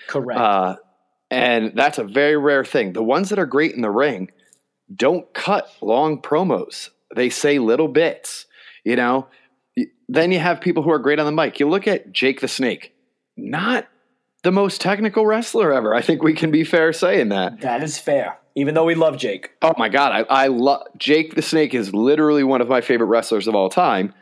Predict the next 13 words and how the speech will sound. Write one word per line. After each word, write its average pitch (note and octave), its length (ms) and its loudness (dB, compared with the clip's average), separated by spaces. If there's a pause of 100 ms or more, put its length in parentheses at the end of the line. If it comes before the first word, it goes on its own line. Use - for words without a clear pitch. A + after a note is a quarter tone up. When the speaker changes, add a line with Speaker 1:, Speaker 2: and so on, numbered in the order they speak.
(320)
Speaker 2:
not D#3+ 260 2
because D#3 240 0
of C#3 60 0
his B2+ 100 0
wrestling, C3+ 400 0
but G2 120 -6
because A2 320 0
that B2 200 0
man C#3+ 180 0
on A#2+ 120 2
a G#2+ 40 0
mic A#2 480 0
is G#2 320 -2